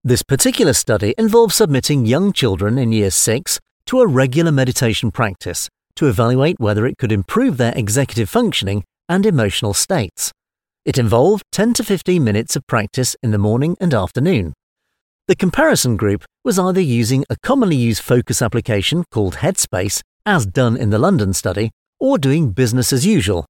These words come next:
as in the Irish study, but did not complete any form of transcendental meditation.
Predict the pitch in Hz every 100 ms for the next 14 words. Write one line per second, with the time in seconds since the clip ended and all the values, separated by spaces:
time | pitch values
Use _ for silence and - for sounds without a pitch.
0 | _ 117 107 98 104 127 139 165 101 -
1 | 104 95 80 - _ _ _ _ - 165
2 | - - _ 143 123 151 - - 208 135
3 | 127 - - 131 196 - 143 135 135 -
4 | 131 127 151 117 90 120 110 101 107 123
5 | 127 - 92